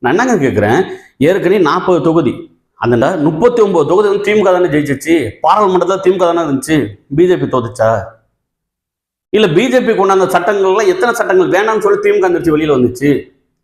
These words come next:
இல்ல அதை எதிர்த்து எத்தனை போராட்டம் மக்களுக்காக பண்ணுச்சு? ஏதாவது ஒரு பதில் இருக்குதா?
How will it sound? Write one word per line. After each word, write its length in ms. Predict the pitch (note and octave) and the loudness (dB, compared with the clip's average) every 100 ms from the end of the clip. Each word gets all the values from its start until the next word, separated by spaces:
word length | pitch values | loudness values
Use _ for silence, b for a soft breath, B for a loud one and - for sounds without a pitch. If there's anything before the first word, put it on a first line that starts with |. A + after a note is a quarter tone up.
| _ _ - | _ _ 0
இல்ல 100 | F#3 | 4
அதை 100 | F3+ | 4
எதிர்த்து 320 | G#3+ - G3 | 4 2 -2
எத்தனை 180 | A3 G#3+ | -2 0
போராட்டம் 360 | F#3+ G3 F#3 E3 | 0 0 0 -2
மக்களுக்காக 400 | F3 D#3+ D#3 D3+ | -2 0 0 0
பண்ணுச்சு? 420 | C3 B2+ B2+ C#3 A2+ G#2 _ _ _ _ _ _ _ | -2 -4 -2 -2 -2 -8 _ _ _ _ _ _ _
ஏதாவது 200 | G3 A3 | 2 2
ஒரு 140 | G3 E3 | 2 0
பதில் 280 | E3+ E3+ | 0 2
இருக்குதா? 340 | B2 G#2+ G2+ | 0 0 0